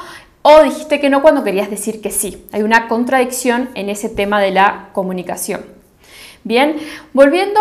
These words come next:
a la zona cervical, puede estar afectado lo, los huesos, eh, ya hablaríamos de una artrosis cervical o de algún problema en las vértebras cervicales. Esto es una desvalorización profunda. Recordad que los huesos y sus afecciones tienen que ver con la desvalorización.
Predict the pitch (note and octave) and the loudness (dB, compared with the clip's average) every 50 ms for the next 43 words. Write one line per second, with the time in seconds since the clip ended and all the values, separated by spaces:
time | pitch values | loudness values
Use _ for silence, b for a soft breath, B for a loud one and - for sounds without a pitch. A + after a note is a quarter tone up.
0 | G#4 - - A#3 A#3+ A#3+ - D4 C#4+ D4 D4 D4 D4 C#4 C4+ C#4 C#4 - F4+ F#4+ | 4 6 6 4 4 4 2 0 0 0 0 0 -2 -4 -4 -2 2 4 4 4
1 | F#4+ F#4+ F4+ B3 B3 B3 B3 B3+ B3+ A3+ G#3+ A3 A3+ - - - A3 A#3 A#3+ A#3 | 4 2 2 2 2 2 4 4 6 6 6 4 0 -4 2 4 6 6 6 4
2 | A#3 A3 - - - G#3 G#3 G3+ G3+ A3 C4+ D4 D#4 D4+ D4 C#4+ D4+ E4 D4+ - | 0 -2 -4 -6 -6 -6 -6 -4 0 4 6 6 6 6 4 0 0 0 -2 -6
3 | - - - - F#3 F#3+ F3+ F3+ F3 F3+ - - - G3+ F#3 F#3+ G3+ G3 G3 G3+ | -14 -12 -8 -6 -6 -4 -4 -6 -6 -6 -8 -4 2 6 6 6 8 8 8 8
4 | G3 F#3+ G#3 G#3 G3+ G#3+ G#3 G#3 G3+ F#3+ F#3+ G3 F#3+ F3+ - F3+ F3+ - - G#3 | 6 6 4 2 0 0 0 -4 -6 -2 0 2 2 2 2 -2 -4 -6 -10 -10
5 | - G3+ - - G3+ G3+ G3 - - B3 B3+ B3+ A#3+ G#3 F#3 F3+ F3+ F#3+ G#3 G3 | -8 -8 -10 -10 -12 -12 -6 2 6 8 8 8 8 6 4 2 2 -2 -4 -4
6 | G#3 G3 F#3+ F#3+ G3 G#3 A3 G#3+ G#3 - G3 F#3+ F#3 F#3 F#3+ G3 A3+ B3 C4 C4 | -2 0 0 0 0 0 0 -2 -2 -4 -6 -8 -6 -6 -6 -2 0 0 2 2
7 | C4 B3 A#3 A#3+ A#3+ C4 B3 C#4 C#4 - D#4+ D#4+ D#4+ F#4+ F#4+ - B B B B | 0 0 -2 -2 -4 -4 -8 -6 0 2 4 4 4 2 -6 -10 B B B B
8 | B B B A#3 - - A#3 A#3 A#3+ A#3 A3 G#3+ G#3 G3+ F#3+ F#3 F#3+ F#3+ F#3+ - | B B B -6 -2 0 2 2 4 4 6 4 4 4 0 0 -2 -4 -8 -8
9 | - - A3+ A3+ A3+ A#3+ C4+ - - - - - - - - D#4 D#4 D#4 D4+ D4+ | -4 0 2 2 2 0 -4 -10 -14 -12 -12 -12 -8 -2 0 2 2 4 6 8
10 | D4+ D#4 D4 A#3+ G#3 F3 F#3 - F#3+ G3 G3 A3 G#3+ G3+ F#3+ F#3+ F#3+ G3 G#3 A3 | 8 8 8 6 4 0 0 0 0 0 0 0 0 0 0 -2 0 0 0 0
11 | A3 - A#3+ A#3 A#3 - B B B B B3+ B G#3+ - A3+ A3+ F3+ F3+ - F#3+ | 0 -2 -6 -8 -8 -10 B B B B -14 B -10 -6 -2 -2 -2 -2 -4 -6
12 | - - A#3 A3 A3+ A3+ A3 - - G3+ G3 F#3+ F#3+ F#3 F#3 F#3 F3+ - - - | -4 -2 0 0 -2 -2 -4 -6 -6 -6 -6 -4 -2 -2 -2 -2 -4 -6 -6 -4
13 | G3 F3 E3+ E3+ F#3 G3 F#3+ F#3 F#3 G3+ G#3+ D4 C#4+ D4 F4 F4 F4+ | -4 -2 -2 -4 -4 -4 -6 -6 -4 -4 -4 -4 -4 -4 -4 -4 -4